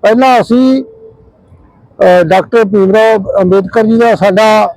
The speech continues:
ਜਿਹੜਾ ਸਟੈਚੂ ਬਣਿਆ ਹੋਇਆ ਡਿਸਟ੍ਰਿਕਟ ਕੋਰਟ ਕੰਪਲੈਕਸ ਦੇ ਵਿੱਚ ਤੁਸੀਂ ਦੇਖਿਆ, ਉੱਥੇ ਜਾ ਕੇ ਉਹਨਾਂ ਦਾ ਸਤਿਕਾਰ ਕੀਤਾ,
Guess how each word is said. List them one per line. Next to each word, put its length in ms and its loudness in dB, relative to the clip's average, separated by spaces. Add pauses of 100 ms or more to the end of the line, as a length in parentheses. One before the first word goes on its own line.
ਜਿਹੜਾ 260 0
ਸਟੈਚੂ 460 -2
ਬਣਿਆ 300 0
ਹੋਇਆ 300 0
ਡਿਸਟ੍ਰਿਕਟ 380 -4
ਕੋਰਟ 280 -2
ਕੰਪਲੈਕਸ 420 -4
ਦੇ 120 0
ਵਿੱਚ 180 -2
ਤੁਸੀਂ 220 0
ਦੇਖਿਆ, 540 0 (500)
ਉੱਥੇ 220 -2
ਜਾ 120 0
ਕੇ 140 -4
ਉਹਨਾਂ 180 0
ਦਾ 140 0
ਸਤਿਕਾਰ 520 -2
ਕੀਤਾ, 460 -2